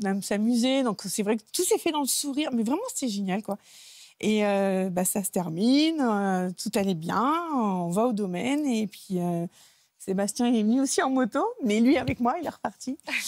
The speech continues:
Speaker 1: Et, euh, et en fait, euh, arrivé au domaine, mon papa gare la voiture, et j'ai ma belle-sœur qui arrive et qui nous dit, euh, «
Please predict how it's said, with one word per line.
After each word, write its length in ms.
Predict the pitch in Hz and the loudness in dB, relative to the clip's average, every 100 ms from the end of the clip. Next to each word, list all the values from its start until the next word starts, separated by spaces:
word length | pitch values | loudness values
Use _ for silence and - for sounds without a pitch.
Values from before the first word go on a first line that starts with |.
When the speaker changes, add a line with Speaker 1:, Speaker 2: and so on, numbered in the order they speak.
| - - - - | -6 -8 -6 0
Speaker 1:
Et, 240 | 226 214 | 2 4
euh, 520 | 202 196 190 190 202 226 | 4 2 2 0 -2 -2
et 160 | 208 | 0
en 120 | 202 196 | 0 -2
fait, 340 | - 262 - | -4 -4 0
euh, 420 | 240 208 185 185 | 2 4 4 2
arrivé 360 | 190 202 226 247 | 2 2 4 4
au 80 | 247 | 4
domaine, 420 | 220 202 208 302 | 2 2 2 2
mon 140 | 247 | 2
papa 300 | 208 214 226 | 0 0 0
gare 240 | 202 240 240 | 2 2 2
la 80 | 214 | 0
voiture, 460 | 208 - - 254 | 0 -2 -2 0
et 120 | 269 | 0
j'ai 120 | 190 196 | 0 0
ma 120 | 190 | 0
belle-sœur 400 | 190 - 214 240 | -2 -2 -4 -4
qui 160 | - | -2
arrive 240 | 214 196 233 | 0 2 0
et 80 | 240 | -2
qui 140 | 214 | -4
nous 100 | 196 | -6
dit, 300 | 180 202 233 | -6 -4 -2
euh, « 160 | 214 | -2